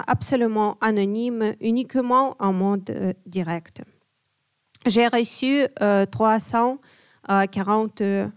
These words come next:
appels. Quelqu'un a parlé du fait que son frère et son mari étaient au front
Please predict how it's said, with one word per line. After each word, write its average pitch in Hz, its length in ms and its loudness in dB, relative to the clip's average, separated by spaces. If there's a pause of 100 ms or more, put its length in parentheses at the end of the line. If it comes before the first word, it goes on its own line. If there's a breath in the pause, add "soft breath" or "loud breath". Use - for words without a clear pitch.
(160)
appels. 180 840 -2 (1400 soft breath)
Quelqu'un 311 400 2
a 233 100 2
parlé 247 460 2
du 208 160 0
fait 226 520 2
que 214 120 -4
son 190 260 -2
frère 220 640 0 (100)
et 190 80 -2
son 185 240 -4
mari 190 540 -2
étaient 185 340 -2
au 185 60 -6
front 226 400 -2